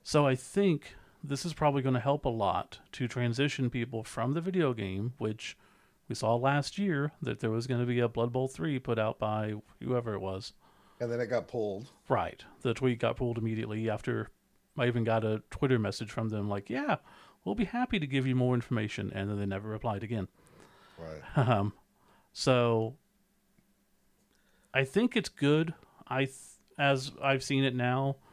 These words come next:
Speaker 1: they're trying to tweak the running, the passing game. I don't have any issues with that. They're trying to make it easier t-, for people to understand. I don't have any issue with that.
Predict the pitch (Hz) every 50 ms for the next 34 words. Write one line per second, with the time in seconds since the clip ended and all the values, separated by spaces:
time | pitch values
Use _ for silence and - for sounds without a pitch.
0 | - - - - - - - - _ _ _ _ _ _ _ - - - - 135
1 | 131 127 - 143 131 131 139 143 135 - - 143 139 131 - - 156 147 151 147
2 | 139 131 135 135 135 143 147 - 151 131 131 131 131 127 - 131 135 131 - -
3 | 151 147 139 147 147 151 151 160 165 156 - - - 135 117 107 101 104 110 101
4 | 98 98 107 110 117 120 - 139 139 127 139 139 131 - 131 127 131 131 - -
5 | - _ _ - - - - - - - - - - _ _ _ - 117 120 123
6 | 120 120 120 120 117 113 - _ _ _ _ _ - - 123 123 123 120 123 120
7 | 113 117 117 117 113 - 117 101 113 120 120 120 123 123 123 120 120 131 - -
8 | - 135 - 139 127 127 131 123 117 120 120 117 117 117 - - 135 135 139 139
9 | 139 139 135 117 117 - 104 107 110 110 98 95 98 101 110 120 131 - - 147
10 | 135 131 127 127 123 123 123 120 - -